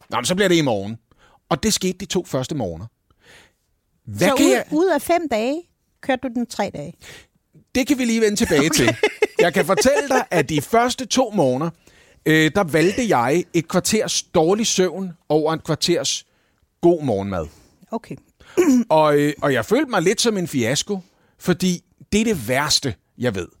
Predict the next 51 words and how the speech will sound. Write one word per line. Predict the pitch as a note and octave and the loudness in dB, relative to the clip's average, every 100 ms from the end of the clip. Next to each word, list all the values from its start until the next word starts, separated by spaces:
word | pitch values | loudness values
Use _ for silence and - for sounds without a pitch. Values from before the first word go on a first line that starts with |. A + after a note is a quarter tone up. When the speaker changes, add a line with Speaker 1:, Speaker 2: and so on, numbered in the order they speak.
| _ | _
Speaker 1:
når | B2 | -2
jeg | B2 | -2
prøver | - B2 | -2 -2
at | B2+ | -2
starte | - G2+ A#2 | -2 -4 -6
en | |
god | G#2+ F#2+ | -8 -8
vane. | G2 D#2+ D2+ F2+ - | -8 -8 -10 -10 -2
Det | |
er, | D3+ | 0
når | D#3 | 2
jeg | C#3+ - | 0 0
ender | D3 E3+ | -2 0
med | E3+ | 0
at | C3+ | -2
tænke, | B2 B2 G#2+ - _ _ _ _ _ | -2 -2 -4 -10 _ _ _ _ _
"Jeg | A#2+ G2 | -10 -6
gør | A2+ | -6
det | A#2 | -6
om | C#3 A2+ | -6 -8
lidt. | F2 F2 - - - _ _ D#3+ | -8 -8 -6 -6 -8 _ _ -12
Jeg | C#3+ C3+ | -8 -6
kan | G3+ | -6
ikke | G#3 | -6
lide | G#3 | -6
at | |
skubbe | F3 - F#3 - | -6 -4 -4 -4
den | F#3 | -4
foran | F3 F3+ D#3+ C3+ | -2 0 -2 -4
mig, | D3 - _ _ | -8 -10 _ _
og | - | -4
alligevel | C3+ C#3+ E3 C#3 | -4 -4 -6 -8
gør | A#2 G#2+ | -6 -4
jeg | A#2+ | -4
det | |
igen | A#2 G2 F#2+ | -6 -8 -10
og | G#2 | -10
igen." | E2+ A#2+ | -10 -10
Speaker 2:
Mm. | E3 E3+ F3 - - | -12 -14 -16 -20 -12
Speaker 1:
Så | - F#3 | -2 0
hvad | F3+ E3 | 2 0
er | |
det | A#3 | 0
for | D4 | -2
nogle | A#3 D#3 | -4 -6
knapper, | - B2+ F3 C4 | -6 -6 -2 0
jeg | F3+ | 2
overser, | A#2 F#3 A3+ F#3 C3 _ - | 0 -2 -2 -4 -6 _ -18
øh, | - C#3+ C3 | -8 -4 -2
øh, | C3+ A#2+ A2 G#2+ G#2 | 0 0 -2 -4 -6
at, | G#2 | -6